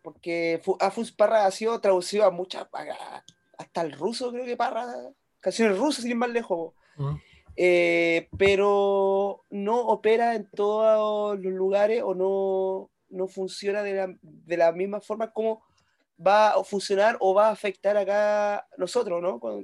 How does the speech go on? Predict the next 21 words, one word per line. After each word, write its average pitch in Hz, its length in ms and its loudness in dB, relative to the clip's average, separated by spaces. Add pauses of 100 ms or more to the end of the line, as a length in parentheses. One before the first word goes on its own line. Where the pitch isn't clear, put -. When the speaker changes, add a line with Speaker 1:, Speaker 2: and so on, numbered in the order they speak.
Speaker 1:
con 185 160 -6
estos 190 220 -8
modismos 190 720 -4
que 196 60 -4
ocupa, 196 420 -4
este 190 180 -12
lenguaje 180 340 -8
de 196 100 -4
la 170 120 0
tribu 170 240 -8
que 190 140 -8
dice 202 420 -12
muchas 196 320 -14
veces. 214 300 -10 (760)
Entonces 214 600 -2
ahí 220 500 0
cae 226 300 0
como 220 160 -6
este 220 460 -8
factor 214 460 -10
que 233 160 -16